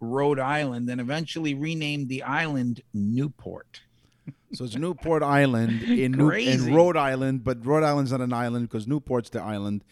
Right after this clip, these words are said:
Speaker 2: in Rhode Island.
Speaker 1: Let me just explain something to you. I love Newport, Rhode Island. I've been there too. It's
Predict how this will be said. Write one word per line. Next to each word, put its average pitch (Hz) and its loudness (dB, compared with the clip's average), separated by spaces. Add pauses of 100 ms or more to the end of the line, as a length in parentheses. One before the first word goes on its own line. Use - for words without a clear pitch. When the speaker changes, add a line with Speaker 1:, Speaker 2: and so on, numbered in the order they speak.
(140)
Speaker 2:
in 131 2
Rhode 127 4
Island. 90 -6 (100)
Speaker 1:
Let 147 2
me 170 2
just 143 -4
explain 123 -2
something 110 -4
to - -10
you. - -16
I 139 2
love 110 -2
Newport, 101 -4
Rhode 98 -6
Island. 101 -4
I've 101 -4
been 107 -2
there 92 -6
too. 110 -6
It's 101 -8